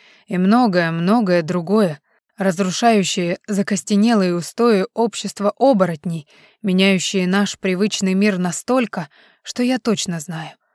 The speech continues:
Будут те, кто не примет этих новых правил даже под страхом смерти,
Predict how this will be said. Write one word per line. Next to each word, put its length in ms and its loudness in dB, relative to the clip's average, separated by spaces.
Будут 420 0
те, 260 0
кто 180 -4
не 160 2
примет 480 0
этих 260 -8
новых 380 -4
правил 400 0
даже 280 -2
под 180 -2
страхом 460 -2
смерти, 600 -4